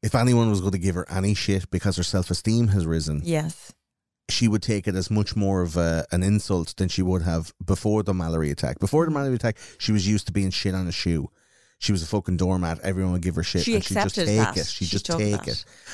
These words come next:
Speaker 1: But then she made a decision at some point to be like, "I'm not taking this shit no more." And obviously these guys, they're frequenting truck stop hookers.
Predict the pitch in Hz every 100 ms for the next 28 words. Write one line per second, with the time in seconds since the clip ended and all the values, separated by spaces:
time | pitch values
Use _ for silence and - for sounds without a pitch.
0 | - - 104 117 110 - 110 101 104 104
1 | 87 90 117 107 90 - 151 160 107 101
2 | 92 87 78 - 123 123 - - 170 98
3 | - - 80 76 73 57 - _ _ _
4 | _ _ _ _ 110 120 147 180 - 107
5 | 95 90 90 87 85 - - 92 - 101
6 | 92 104 90 95 - 98 - - 78 -
7 | 87 82 78 -